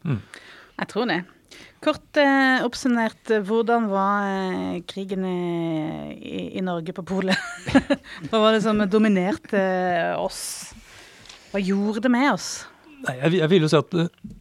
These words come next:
Speaker 1: sånn som jeg skjønte, er jo rasjoneringa. Det har jo satt et, eh, et, et preg i, på folks, eh, hverdagsliv, kan man vel si.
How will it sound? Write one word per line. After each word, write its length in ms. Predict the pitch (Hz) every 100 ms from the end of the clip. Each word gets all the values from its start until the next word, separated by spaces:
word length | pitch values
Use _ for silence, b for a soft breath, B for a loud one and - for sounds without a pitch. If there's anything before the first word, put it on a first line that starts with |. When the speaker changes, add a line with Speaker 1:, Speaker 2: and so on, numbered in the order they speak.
| -
Speaker 1:
sånn 100 | 151
som 160 | 151 143
jeg 160 | 135
skjønte, 240 | 131 123 180
er 160 | 110
jo 100 | 123 135
rasjoneringa. 680 | - 180 151 117 104 135 160 - B B _ _ _ _ _ _ -
Det 220 | 180 139
har 140 | 131 135
jo 80 | -
satt 140 | 123 139
et, 180 | - -
eh, 520 | 139 135 131 127 131 127
et, 120 | - 175
et 160 | 147 -
preg 360 | - 123 139 147
i, 160 | 151 135 131 123
på 160 | - 123
folks, 460 | 120 - - -
eh, 240 | 143 120 123 135
hverdagsliv, 640 | 117 135 113 104 - 143 160
kan 100 | 139
man 140 | 135
vel 80 | 143
si. 140 | 233